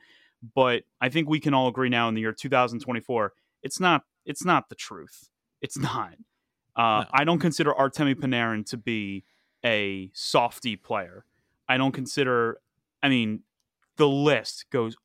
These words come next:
Speaker 1: on and on and on as to who you don't. Sergei Bobrovsky, he's not a softy.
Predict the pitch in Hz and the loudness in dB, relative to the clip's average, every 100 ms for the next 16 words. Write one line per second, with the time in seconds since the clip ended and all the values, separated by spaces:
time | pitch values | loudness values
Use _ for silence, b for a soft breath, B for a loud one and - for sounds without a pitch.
0 | - 139 120 98 87 - 117 110 - 131 | 0 2 2 -2 -8 -6 -4 -4 -2 -2
1 | 120 98 95 117 113 - 117 101 95 110 | 0 -2 -6 -8 -6 -4 -2 -2 -4 -6
2 | 113 127 113 117 120 117 98 B B B | -6 -6 -6 -6 -2 -2 -2 B B B
3 | 175 175 175 151 170 170 - 202 - b | 2 4 4 4 4 4 2 -2 -4 b
4 | 127 139 123 - 110 107 104 98 | -2 2 2 0 -4 -4 -10 -14